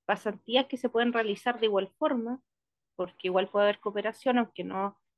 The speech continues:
no conduzca a la doble graduación, estas se tienen al,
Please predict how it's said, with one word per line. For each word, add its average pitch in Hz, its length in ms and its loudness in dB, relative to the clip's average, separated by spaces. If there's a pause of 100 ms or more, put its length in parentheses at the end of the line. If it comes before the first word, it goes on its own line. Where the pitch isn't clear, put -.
(140)
no 185 220 2
conduzca 208 540 0
a - 20 -2
la 220 140 0
doble 220 800 -2
graduación, 262 640 0 (960)
estas 240 600 -2 (100)
se 196 1300 2 (460)
tienen 240 340 2
al, 226 180 -2